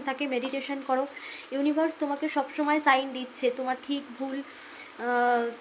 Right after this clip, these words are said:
কোনটা তুমি ক-, তোমার আন-, মানে মনের কথা শোনো, দরকার হয় মেডিটেশন করো বেশি বেশি, তুমি ক্লিয়ার মেসেজ পেয়ে যাবে।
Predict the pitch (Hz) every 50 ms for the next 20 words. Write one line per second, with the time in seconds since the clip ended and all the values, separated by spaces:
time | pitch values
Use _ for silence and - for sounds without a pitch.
0 | - - - - 277 269 277 277 277 277 269 262 - - 269 277 285 - 285 269
1 | - - 285 285 285 294 294 277 254 - - - 247 254 262 269 254 - 269 262
2 | 254 254 262 262 262 269 285 294 320 320 311 320 302 302 262 262 - - 269 240
3 | 220 214 208 - - - - - 247 247 254 247 294 302 294 302 285 277 262 262
4 | - 302 294 294 - 302 294 285 - 277 285 285 277 269 254 - 294 240 269 277
5 | 262 - 311 302 294 269 277 269 - - 269 269 277 277 277 294 285 269 240 240
6 | - 277 277 277 - - 269 269 285 - 269 247 208 196 190